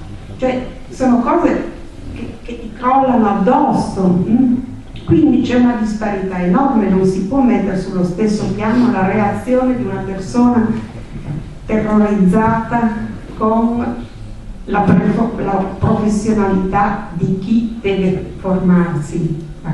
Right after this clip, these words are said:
questo. Mm? Gli esempi sono veramente tantissimi, eh, mi sarà capitato, ma se vi ricapita, guardate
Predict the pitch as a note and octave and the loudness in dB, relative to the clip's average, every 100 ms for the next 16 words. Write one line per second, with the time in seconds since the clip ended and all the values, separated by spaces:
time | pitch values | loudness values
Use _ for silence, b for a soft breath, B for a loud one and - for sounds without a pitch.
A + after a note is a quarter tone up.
0 | - E3 - - - C#3 - - - - | -2 0 0 -4 -6 -6 -6 -10 -14 -4
1 | A3 G#3+ B B B B - D#4 D#4 A#3+ | 0 0 B B B B -2 2 4 4
2 | F#3 F3 F3 - - - - - - - | 4 4 2 0 -4 -8 -12 -14 -6 0
3 | C4 B3+ B3+ B3 B3+ B3+ B3+ A3 G#3+ F#3 | 2 4 4 4 4 4 4 2 4 2
4 | G#3 G3+ F#3 G3 F#3 F3 F3 F3 - - | 2 0 0 4 4 4 2 -2 -6 -14
5 | - - A3+ A3+ A3 A3 A3 G#3+ G3 F#3+ | -4 0 2 4 4 6 4 4 4 4
6 | - - A3+ A3+ A#3 A3 A3 A3 G#3+ G3+ | 4 4 4 4 2 0 0 0 0 0
7 | F#3+ B3+ B3+ G3 F#3 F#3 A3 A3 A3 A3 | 0 2 2 2 2 4 4 4 4 2
8 | G#3+ G#3+ G#3+ G#3 F#3+ A3 B3 B3 D4+ D#4+ | 2 0 0 0 2 2 2 4 2 2
9 | C4 A#3+ - | 0 0 -4